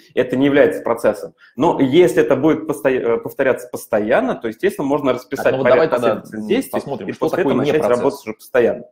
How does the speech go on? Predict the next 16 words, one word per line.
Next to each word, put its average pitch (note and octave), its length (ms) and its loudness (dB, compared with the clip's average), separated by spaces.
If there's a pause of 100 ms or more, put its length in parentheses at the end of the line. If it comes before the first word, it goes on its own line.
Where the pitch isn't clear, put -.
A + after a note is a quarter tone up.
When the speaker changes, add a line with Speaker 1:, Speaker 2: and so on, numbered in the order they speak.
(680)
Speaker 2:
С - 100 -20
процессами F#3+ 440 4
Speaker 1:
А. C3 40 0
Speaker 2:
вроде D3+ 200 2
бы C3 100 -2
мы C#3 120 -4
прошли, E3+ 320 -2
да, G#2 420 0
там, F2+ 220 -4
я G#2 140 -4
видел A#2 240 -4
в F#2+ 40 -6
ответах - 380 -6
практически - 420 -10
все A#2+ 160 -8
процессы. - 560 -4